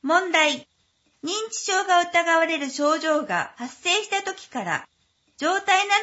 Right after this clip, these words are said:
どに応じてどのような介護サービスなどを利用できるかを示した認知症、〇〇〇〇を作成しています。丸に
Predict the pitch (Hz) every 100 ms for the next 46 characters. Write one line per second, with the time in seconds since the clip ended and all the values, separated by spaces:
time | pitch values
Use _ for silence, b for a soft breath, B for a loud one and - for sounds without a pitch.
0 | 440 359 262 247 240 220 214 285 403 453
1 | 370 294 214 - 247 311 381 392 392 415
2 | 415 302 269 226 190 180 180 240 330 359
3 | - 370 392 403 220 170 104 - 294 302
4 | 392 - 277 247 247 285 294 - 285 262
5 | 240 214 - _ _ _ _ _ 214 247
6 | 311 330 320 349 320 254 208 214 233 247
7 | 233 247 208 - _ _ _ _ - 214
8 | - - - - 330 339 392 330 311 294
9 | 285 330 - _ _ _ _ _ _ _
10 | _ _ _ _ _ 233 339 440